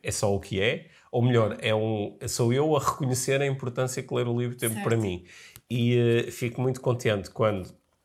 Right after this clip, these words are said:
Speaker 1: muitas pessoas, não é, escrevem, "Ah, um dos, um, tá no meu top três, tá no meu top cinco", e não sei o quê, porque eu entendo exatamente porque é que isso
Speaker 2: Yeah.
Speaker 1: aconteceu. E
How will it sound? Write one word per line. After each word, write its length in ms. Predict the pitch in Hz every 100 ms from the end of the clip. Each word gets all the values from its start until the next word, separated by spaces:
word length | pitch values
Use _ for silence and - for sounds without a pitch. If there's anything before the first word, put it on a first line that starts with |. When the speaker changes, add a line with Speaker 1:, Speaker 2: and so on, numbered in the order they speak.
| _ _
Speaker 1:
muitas 420 | 104 104 98 92 85
pessoas, 560 | - 123 131 147 147
não 80 | 120
é, 60 | 120
escrevem, 360 | 117 110 104
"Ah, 280 | 123 165 156
um 140 | 156 151
dos, 100 | 143
um, 400 | 147 151 143 139
tá 200 | 139 143
no 100 | 147
meu 140 | 143
top 240 | 143 135 -
três, 320 | 139 139 131
tá 160 | 120
no 80 | 135
meu 140 | 151 147
top 200 | 135 -
cinco", 220 | 135 135
e 40 |
não 80 | 123
sei 100 | 120
o 40 | 113
quê, 60 |
porque 140 | 107 127
eu 180 | 123 131
entendo 360 | 120 120 120
exatamente 500 | 123 113 110 110 117 113
porque 140 | -
é 20 |
que 80 | 117
isso 80 | -
Speaker 2:
Yeah. 140 | 110
Speaker 1:
aconteceu. 340 | 110 104 107 - - - - -
E 520 | 117 110 104 104 98